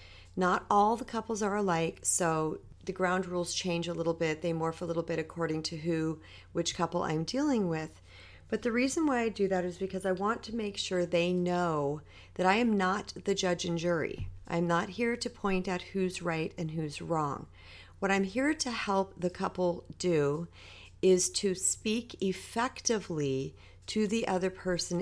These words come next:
and to listen effectively so that there can be a shift and a movement in a healthy way. My job is to stay neutral and help lead them out of the, quote, fight and into what I prefer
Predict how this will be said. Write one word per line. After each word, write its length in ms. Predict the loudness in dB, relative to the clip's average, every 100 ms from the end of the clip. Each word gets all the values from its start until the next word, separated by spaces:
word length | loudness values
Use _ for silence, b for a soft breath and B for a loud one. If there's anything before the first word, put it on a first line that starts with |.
| 0
and 160 | -2
to 160 | -2 -2
listen 800 | -2 -2 0 0 -2 0 0 0
effectively 1000 | -4 -6 -4 -4 -4 -4 -2 -2 -2 -4 B B B B
so 200 | 2 4
that 240 | 4 2
there 180 | 2 2
can 220 | 2 0
be 200 | 2 2
a 60 | 2
shift 420 | -2 -2 -2 -4
and 140 | -2
a 40 | 0
movement 580 | 2 0 0 -2 -2 -2
in 200 | 0 0
a 140 | 0
healthy 520 | -4 -4 -4 0 0
way. 440 | 0 -2 -2 -6 -12 -20 -20 -20 -6
My 180 | 0 0
job 460 | 2 0 2 2 0
is 220 | 0 -2
to 120 | -2
stay 520 | -4 0 2 2 0 -2
neutral 920 | 0 2 2 0 -2 -2 0 -2 -6 B B B B
and 140 | -2
help 240 | 0 0 -2
lead 460 | -2 2 2 0 0
them 260 | 0 0 2
out 240 | 4 2
of 100 | 0
the, 100 | -4
quote, 440 | -4 2 2 2
fight 720 | -6 -6 0 2 2 -2 -6 -8 B B B 0
and 160 | 2
into 420 | 4 4 2 2
what 220 | 2 2 0
I 280 | 0 4 4
prefer 680 | 2 -4 -6 0 0 0 -4